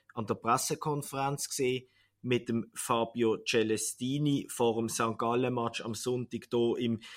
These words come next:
Joggeli. Was, äh, kann man nach zwei Wochen eher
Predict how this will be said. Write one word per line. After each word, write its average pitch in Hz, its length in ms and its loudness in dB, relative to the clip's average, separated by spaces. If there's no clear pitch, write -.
Joggeli. 151 760 10
Was, 135 500 4
äh, 131 260 8
kann 135 280 4
man 160 120 4
nach 151 180 0
zwei 143 480 4
Wochen 147 500 4
eher 139 440 8